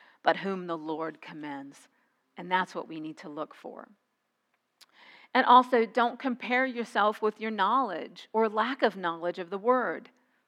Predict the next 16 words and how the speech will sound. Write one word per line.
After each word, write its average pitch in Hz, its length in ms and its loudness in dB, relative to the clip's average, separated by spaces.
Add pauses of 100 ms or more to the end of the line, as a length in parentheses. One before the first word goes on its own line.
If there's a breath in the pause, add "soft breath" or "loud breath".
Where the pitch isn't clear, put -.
(520)
Don't 262 240 0
feel 269 320 2
bad 226 500 4
if - 160 -6
you 220 120 -4
don't 190 360 0
know 220 380 4
as - 220 -6
much 185 480 2
about 190 300 2
the 185 80 -2
word 196 360 0
as 185 140 -6
someone 190 320 -6
else 180 260 0
does. 240 340 0